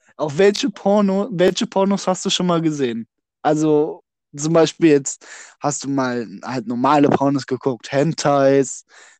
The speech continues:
oder, äh, schwulen Pornos oder so? So, das ist jetzt die Frage. Alter, das ist die vollkommene Sex-Episode, ich sag's euch.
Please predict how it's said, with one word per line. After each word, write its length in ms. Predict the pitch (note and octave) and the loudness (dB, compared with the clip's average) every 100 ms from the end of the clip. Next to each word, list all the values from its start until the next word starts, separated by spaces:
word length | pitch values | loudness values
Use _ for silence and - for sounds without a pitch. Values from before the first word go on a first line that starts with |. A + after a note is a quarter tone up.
| _ | _
oder, 320 | B2 A#2+ A#2 A2 B2+ B2 | -6 -6 -6 -8 -8 -8
äh, 40 | A#2 | -10
schwulen 500 | - D3+ D#3 D3+ C#3 | -14 -6 -6 -6 -8
Pornos 480 | D3 C#3+ C#3+ C3+ | -8 -6 -8 -8
oder 220 | C3+ B2+ B2+ | -8 -6 -8
so? 140 | A#2+ - _ _ _ _ _ _ _ _ _ _ _ _ _ _ _ _ _ _ _ _ _ _ _ _ _ _ _ _ _ - | -10 -14 _ _ _ _ _ _ _ _ _ _ _ _ _ _ _ _ _ _ _ _ _ _ _ _ _ _ _ _ _ -4
So, 100 | B2+ | -2
das 260 | C3 B2+ B2 | 0 -2 -4
ist 100 | B2+ | -4
jetzt 180 | A#2 B2 | -6 -8
die 40 | |
Frage. 540 | - G#2+ A#2 A2+ G2+ - _ _ _ _ _ _ _ _ _ _ _ _ _ _ _ _ _ _ _ _ _ _ | -8 -4 -2 -2 -6 -10 _ _ _ _ _ _ _ _ _ _ _ _ _ _ _ _ _ _ _ _ _ _
Alter, 220 | A#2+ A2 | -20 -18
das 140 | G#2+ C#3+ | -18 -16
ist 180 | - | -18
die 60 | A2+ | -20
vollkommene 680 | - _ - D#3 D3+ D#3+ C#3 | -20 _ -12 -12 -8 -8 -8
Sex-Episode, 1400 | - - C#3 - - - D3 B2+ G#2+ - B2 A#2 A#2+ A#2 | -12 -14 -14 -16 -20 -20 -12 -10 -10 -10 -10 -8 -8 -10
ich 60 | |
sag's 300 | - C3 - | -8 -8 -8
euch. 180 | G2 G2+ | -12 -12